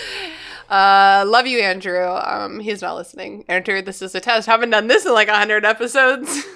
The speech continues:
<laughs> So Harry can hear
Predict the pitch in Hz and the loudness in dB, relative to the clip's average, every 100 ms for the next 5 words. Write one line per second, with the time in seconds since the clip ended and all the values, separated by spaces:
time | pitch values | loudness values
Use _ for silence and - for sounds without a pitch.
0 | - 370 _ _ _ _ _ 523 - - | -10 -10 _ _ _ _ _ -12 -12 -14
1 | - - - 285 277 277 269 226 294 349 | -18 -18 -4 2 4 4 2 -4 -4 -2
2 | 330 269 285 302 - _ _ _ _ _ | -2 -2 -2 -4 -6 _ _ _ _ _
3 | - - 269 254 - 320 339 330 226 214 | -10 -2 -2 -2 -6 -6 -4 0 2 4
4 | 233 254 277 311 320 | 4 4 4 2 -4